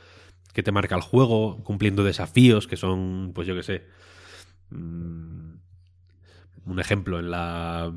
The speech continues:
primera misión de Dubái, que es un, en un rascacielos en Dubái, una forma de eliminar a un objetivo es colocando una pelota de golf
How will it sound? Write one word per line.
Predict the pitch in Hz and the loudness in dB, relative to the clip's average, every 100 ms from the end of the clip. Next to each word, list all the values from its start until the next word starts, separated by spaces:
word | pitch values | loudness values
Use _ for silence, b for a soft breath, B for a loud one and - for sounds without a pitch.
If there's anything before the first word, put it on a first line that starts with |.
| 87 | -10
primera | - 95 98 101 | -8 -2 0 0
misión | 98 - 107 101 98 | 0 0 0 0 -2
de | 98 | 0
Dubái, | 98 98 117 123 139 - - _ _ _ _ _ _ _ _ - - | 2 4 6 4 2 -8 -20 _ _ _ _ _ _ _ _ -20 -10
que | - | -6
es | 95 | -4
un, | 90 92 90 | -4 -4 -4
en | 90 | -4
un | 90 | -2
rascacielos | 98 - 98 95 101 | -4 -2 -2 -2 0
en | |
Dubái, | 95 98 110 120 B B B B - - | 0 2 0 -2 B B B B -20 -16
una | 98 107 104 | -4 0 0
forma | - 113 110 101 | 2 2 2 2
de | 107 107 95 - | 2 2 0 -4
eliminar | 98 95 98 101 | -4 -2 0 0
a | 101 | 0
un | 104 | -2
objetivo | - 95 104 107 101 | -2 -2 0 2 4
es | 110 120 - - | 2 0 -6 -10
colocando | - 95 98 104 | -4 -2 -2 -2
una | 104 | -2
pelota | 101 101 104 | -2 -2 0
de | 98 | 0
golf | 101 117 - | 2 0 -4